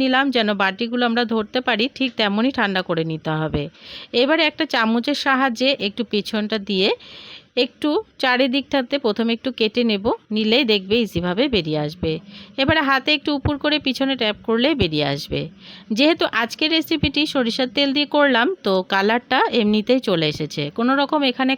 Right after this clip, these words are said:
কালার বা হলুদ গুঁড়ো বা লঙ্কার গুঁড়ো কিছুই আমি ব্যবহার করিনি।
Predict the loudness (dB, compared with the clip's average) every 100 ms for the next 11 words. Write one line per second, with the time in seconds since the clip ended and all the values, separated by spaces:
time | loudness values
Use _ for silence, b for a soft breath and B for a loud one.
0 | 0 2 2 2 0 2 2 2 -2 B
1 | B B B 2 4 4 0 0 2 2
2 | 2 2 2 2 2 0 0 0 0 -2
3 | -4 0 0 2 2 2 0 0 -2 -2
4 | -2 -2 -4 -6